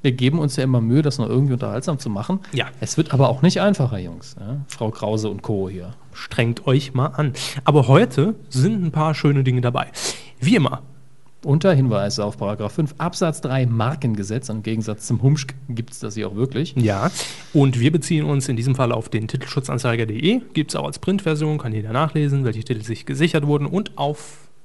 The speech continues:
Speaker 2: Titelschutzjournal punkt de.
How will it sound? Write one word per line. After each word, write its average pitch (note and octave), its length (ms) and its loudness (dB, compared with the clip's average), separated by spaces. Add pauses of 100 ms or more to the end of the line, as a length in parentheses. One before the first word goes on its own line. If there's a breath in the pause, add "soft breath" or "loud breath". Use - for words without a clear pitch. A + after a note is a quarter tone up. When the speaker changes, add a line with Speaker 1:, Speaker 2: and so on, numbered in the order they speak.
(140)
Speaker 2:
Titelschutzjournal C3+ 1500 0
punkt - 80 -20 (380)
de. C3 80 -10